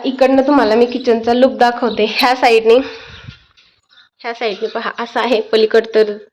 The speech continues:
तो दरवाजा जो आहे ना, तो बेडरूममध्ये जाण्यासाठी. आणि ह्या साईडने इकडे असं आहे. त्याचबरोबर तिथं शौर्य अभ्यास करतो ह्या साईडने.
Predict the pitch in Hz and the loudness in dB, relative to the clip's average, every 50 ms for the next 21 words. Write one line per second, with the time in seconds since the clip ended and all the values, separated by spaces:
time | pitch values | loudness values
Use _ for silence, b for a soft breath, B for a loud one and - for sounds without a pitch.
0 | _ - 220 220 214 226 226 214 208 208 196 202 208 208 214 214 226 233 247 240 | _ -6 -4 -4 -2 -2 -2 0 -2 -2 -2 -4 -4 -4 -4 -4 -2 0 0 0
1 | 233 214 233 B B B B B B B B B B - 240 240 262 262 262 269 | 0 0 -4 B B B B B B B B B B 0 2 4 4 4 4 4
2 | 262 262 269 254 247 247 220 214 208 214 196 214 - 233 - 233 240 320 B B | 2 4 4 4 4 4 2 2 0 -2 -2 -4 -6 -8 -6 -4 -4 -4 B B
3 | B B B B B B B B B B 220 214 220 220 - 254 269 262 - 233 | B B B B B B B B B B -2 0 0 2 2 0 0 0 0 0
4 | 214 214 - - - 233 226 - 226 226 220 220 - - 226 196 208 247 B B | 0 -2 -4 -8 -8 -8 -6 -2 0 0 0 0 -2 -2 -2 -2 -2 -4 B B
5 | B B B B B B B B 233 214 214 226 226 247 - 240 233 220 220 233 | B B B B B B B B -14 -12 -10 -10 -8 -4 -2 -2 -2 -2 -4 -8
6 | 226 - 226 226 - 240 208 202 202 208 - 214 220 202 190 202 202 - - 226 | -8 -8 -4 -4 -2 0 0 0 0 0 0 -2 -2 -2 -2 -4 -4 -4 -6 -8
7 | 208 202 - 196 202 - 214 208 208 - 208 190 190 196 - 233 | -8 -8 -8 -10 -12 -10 -12 -10 -8 -8 -6 -6 -6 -6 -6 -6